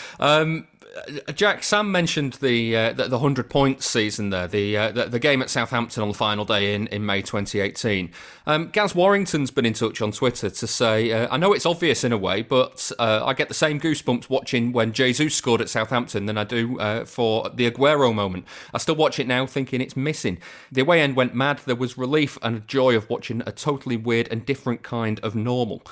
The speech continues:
It, it just kind of sums up how City were, f-, like, like, I, I, I don't, I, I couldn't really put into words what I felt about that game, 'cause I don't remember anything but that goal. It was just, just a disaster of a game,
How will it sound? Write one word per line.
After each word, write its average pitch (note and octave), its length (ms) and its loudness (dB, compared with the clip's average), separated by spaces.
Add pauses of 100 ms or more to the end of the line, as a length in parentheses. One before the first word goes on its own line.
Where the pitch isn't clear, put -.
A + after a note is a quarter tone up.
(300)
It, E3 200 0
it - 160 -2
just A3 160 -2
kind G3+ 220 2
of - 260 0 (120)
sums D3 360 2
up C#3 140 2
how B2 160 0
City B2 280 0
were, G#2+ 120 -2
f-, C#3+ 340 -2
like, D3 340 -2
like, D#3+ 220 0
I, - 380 -2
I, G3 200 0
I G#3 40 2
don't, G3+ 260 2 (220)
I, G#3 220 0
I A3 40 2
couldn't G3+ 420 0 (600)
really D#3 240 2
put E3 180 2
into C#3+ 160 0
words C#3+ 260 4
what C#3+ 100 2
I C3+ 60 4
felt F#3 220 0
about C3 180 0
that D2+ 120 -6
game, F#2 140 -6
'cause - 120 -4
I C3+ 60 2
don't E3+ 120 2
remember D3+ 280 2
anything D3 380 -2
but C3+ 280 2
that B2 240 -2
goal. D#3+ 240 4
It F#2 100 -4
was - 240 -8
just, - 160 -10
just - 200 -8
a - 20 -4
disaster C#3 580 -2
of B2 80 0
a B2 60 -2
game, A#2+ 420 0